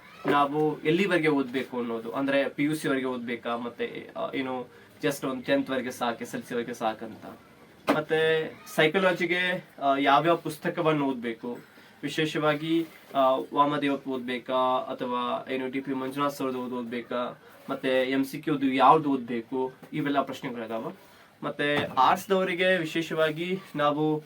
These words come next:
ಆ, ಏಳನೇ ತರಗತಿಯಿಂದ ಹಿಡ್ಕೊಂಡು ಎಂಟನೇ ತರಗತಿ, ಹತ್ತನೇ ತರಗತಿವರೆಗೆ ಅಷ್ಟೇ ಓದ್ಬೇಕಾ,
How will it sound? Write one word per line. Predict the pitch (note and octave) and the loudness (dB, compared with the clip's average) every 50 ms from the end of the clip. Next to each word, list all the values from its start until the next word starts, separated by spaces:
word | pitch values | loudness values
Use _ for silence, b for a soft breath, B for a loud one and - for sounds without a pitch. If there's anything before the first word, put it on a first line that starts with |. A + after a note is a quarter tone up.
| B B B B B - C#3+ | B B B B B -4 -2
ಆ, | C3 B2+ B2+ B2 B2 B2 A#2+ A#2 | -2 0 0 -2 -2 -2 -4 -4
ಏಳನೇ | - D3 D3 D3 D3+ D#3 D#3+ | -2 0 2 4 4 4 4
ತರಗತಿಯಿಂದ | D#3 D#3 C#3+ C#3 C3+ C3+ B2 C#3 C3+ C3+ C3+ | 4 2 0 0 0 0 0 0 0 0 0
ಹಿಡ್ಕೊಂಡು | C#3 C#3+ C3+ A#2+ - C3 B2+ B2+ B2+ B2+ B2+ | 0 -2 -4 -4 -6 -6 -6 -4 -4 -4 -2
ಎಂಟನೇ | B2+ B2+ B2+ C3+ - C#3+ C3 | -2 -2 -2 -2 -2 -4 -2
ತರಗತಿ, | - C#3 C3 C3 B2 B2+ A2+ B2+ B2 B2 | -2 -2 -2 -2 -4 -4 -4 -4 -6 -4
ಹತ್ತನೇ | - C#3+ - - D3+ D3 | -2 -4 -4 -2 -4 -4
ತರಗತಿವರೆಗೆ | D3 C#3 C3+ B2+ C3 B2 B2 B2+ A#2+ A#2+ | -2 -2 -4 -4 -4 -4 -6 -6 -4 -6
ಅಷ್ಟೇ | A#2+ - - - | -6 -6 -6 -6
ಓದ್ಬೇಕಾ, | C3 B2+ A#2 A2 B2 A2+ A2+ - C3+ | -6 -4 -4 -4 -4 -4 -4 -2 -4